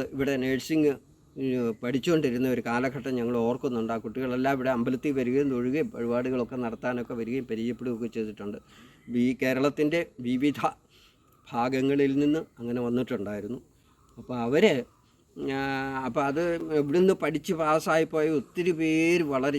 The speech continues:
ജോലിക്കാരായിട്ടുള്ളവരുണ്ട്. ഇപ്പോഴും അവരൊക്കെ ദൂരെയുള്ളവർ. അവരൊക്കെ ഇവിടെ വരുമ്പോൾ ഈ, ഈ ഹോസ്പിറ്റലിൽ ഒന്ന് കാണാനായിട്ട് കയറി വരുമ്പോൾ ഈ ദയനീയമായിട്ടുള്ള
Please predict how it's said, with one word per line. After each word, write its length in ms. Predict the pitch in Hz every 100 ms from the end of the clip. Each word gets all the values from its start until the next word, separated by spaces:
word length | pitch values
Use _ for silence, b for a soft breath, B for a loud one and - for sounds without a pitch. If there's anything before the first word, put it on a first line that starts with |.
| 131
ജോലിക്കാരായിട്ടുള്ളവരുണ്ട്. 1120 | 131 147 175 147 120 123 127 120 127 123 110
ഇപ്പോഴും 300 | 107 151 147 139
അവരൊക്കെ 320 | 135 143 143
ദൂരെയുള്ളവർ. 680 | 127 131 139 139 123 123 113 b b b -
അവരൊക്കെ 360 | 135 196 202 196
ഇവിടെ 160 | 196 202
വരുമ്പോൾ 300 | 175 185 202
ഈ, 180 | 196 185 180 175 151
ഈ 40 | 156 135
ഹോസ്പിറ്റലിൽ 520 | 139 165 - 170 196 170
ഒന്ന് 100 | 165
കാണാനായിട്ട് 560 | 151 151 165 175 160
കയറി 260 | 147 147 165 151 151
വരുമ്പോൾ 260 | 156 151 139
ഈ 40 | 147
ദയനീയമായിട്ടുള്ള 1300 | 139 131 151 180 180 185 170 151 147 147 143 143 131